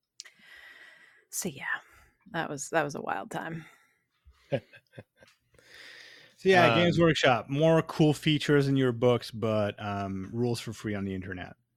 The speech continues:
Speaker 1: There you go.
Speaker 2: Don't worry, we'll spend that money on models.
Speaker 1: <laughs> Yo.
Speaker 2: I mean, very realistically, like, there is, like, I have to buy this Space Marine Codex this weekend,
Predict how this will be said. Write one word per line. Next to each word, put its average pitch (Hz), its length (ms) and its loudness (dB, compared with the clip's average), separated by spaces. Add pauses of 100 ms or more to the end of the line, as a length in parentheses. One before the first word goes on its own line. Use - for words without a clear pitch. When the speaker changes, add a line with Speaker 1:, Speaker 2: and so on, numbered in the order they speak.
(300)
Speaker 1:
There 156 140 -6
you 139 140 -10
go. 139 60 -10 (460)
Speaker 2:
Don't 233 180 4
worry, 190 200 6
we'll 160 180 4
spend 185 300 2
that 180 160 2
money 165 200 4
on 151 100 2
models. 131 480 -2 (580)
Speaker 1:
<laughs> 214 640 6
Yo. 139 380 -2 (340)
Speaker 2:
I 185 80 4
mean, 254 220 2 (840)
very 185 480 8
realistically, 214 720 4
like, 104 240 -6
there 180 360 4
is, 185 640 0
like, 156 260 0
I 170 380 4
have 147 300 2
to 151 100 -4
buy 139 500 2
this 139 160 -4
Space 143 300 -6
Marine 135 180 -4
Codex 135 600 -4
this 131 180 -4
weekend, 151 460 2